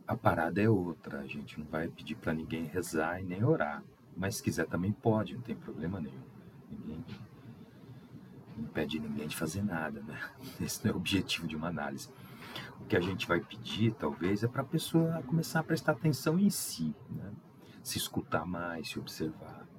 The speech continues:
Talvez começar a buscar no inconsciente, porque a psicanálise trabalha com o inconsciente, né?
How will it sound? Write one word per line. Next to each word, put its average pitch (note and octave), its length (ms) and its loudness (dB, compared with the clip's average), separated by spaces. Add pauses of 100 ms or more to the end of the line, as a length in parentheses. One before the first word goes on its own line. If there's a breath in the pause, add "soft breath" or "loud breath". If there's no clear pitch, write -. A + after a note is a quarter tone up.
(600 loud breath)
Talvez A#2+ 680 8
começar F#2+ 1040 0 (840)
a - 100 0
buscar F#2 360 0
no F2 120 2
inconsciente, E2 1000 -2
porque - 280 -4
a F2 80 2
psicanálise E2 580 -2
trabalha - 340 -2
com A2 120 0
o G2+ 40 6
inconsciente, G#2+ 1000 0 (240)
né? - 140 -6